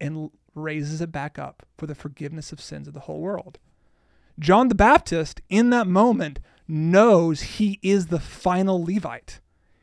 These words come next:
He is offering sal-, the forgiveness of sins for the entire world. He is doing what all Levites were hoping to have done in their lifetime.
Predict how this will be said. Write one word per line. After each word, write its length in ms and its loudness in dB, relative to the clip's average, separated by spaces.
He 240 0
is 200 4
offering 500 2
sal-, 420 -4
the 100 2
forgiveness 580 2
of 100 -4
sins 420 2
for 240 -2
the 160 -6
entire 560 -2
world. 540 -2
He 180 2
is 140 2
doing 500 2
what 200 0
all 300 6
Levites 520 -2
were 140 0
hoping 680 0
to 200 -2
have 300 -4
done 500 -6
in 160 -8
their 160 -8
lifetime. 640 -12